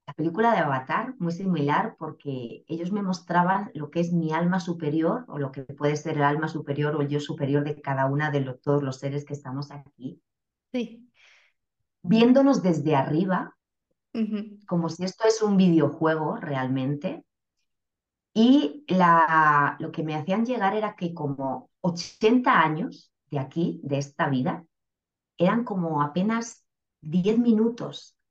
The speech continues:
Speaker 1: quince
Speaker 2: Vale.
Speaker 1: minutos.
Speaker 2: Sí.
Speaker 1: Si podemos decir que hay tiempo, porque en verdad el tiempo no, no es, no existe, pero para que lo,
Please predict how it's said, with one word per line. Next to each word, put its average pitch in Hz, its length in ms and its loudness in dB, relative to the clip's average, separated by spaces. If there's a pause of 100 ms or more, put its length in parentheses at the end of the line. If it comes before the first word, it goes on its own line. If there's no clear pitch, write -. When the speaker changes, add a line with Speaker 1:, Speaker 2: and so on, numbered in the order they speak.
Speaker 1:
quince 214 280 -2
Speaker 2:
Vale. 208 140 2
Speaker 1:
minutos. 214 480 2 (680)
Speaker 2:
Sí. 233 260 -4 (480)
Speaker 1:
Si - 160 -2
podemos 196 380 4
decir 226 260 0
que - 80 -4
hay 202 160 -2
tiempo, 285 640 0
porque 147 220 -8
en 151 80 -2
verdad 151 280 -4
el 175 40 -8
tiempo 180 320 -4
no, 220 300 -2
no 202 160 -4
es, 254 200 -2
no 165 120 -6
existe, 175 380 -6
pero 139 400 -4
para 143 200 -6
que 143 140 -2
lo, 139 260 0